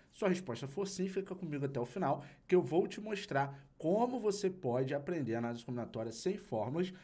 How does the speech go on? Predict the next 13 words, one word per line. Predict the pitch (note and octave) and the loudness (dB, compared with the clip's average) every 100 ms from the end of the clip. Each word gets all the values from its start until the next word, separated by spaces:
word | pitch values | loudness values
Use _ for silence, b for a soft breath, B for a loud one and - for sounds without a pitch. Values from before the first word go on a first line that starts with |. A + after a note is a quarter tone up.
| B | B
e | - | -6
detonar | C3+ D3+ F3+ G#3+ B2+ A2+ B | -2 0 -2 -2 -4 -4 B
na | - C3 | -4 -4
prova | - A2 | -2 -2
da | A2 | -2
P | G#2+ A2+ | -4 -4
M | G2 | -4
Pernambuco. | F#2 A2 A#2+ A#2+ E2+ - b b - | -6 -6 -4 -6 -8 -12 b b -6
Eu | B2 | -4
sou | - F#3+ | 2 2
o | |
Renato | A3 F#3 F3 | 4 2 2
Oliveira, | F#3+ F3+ A#2+ C3 | 0 2 4 4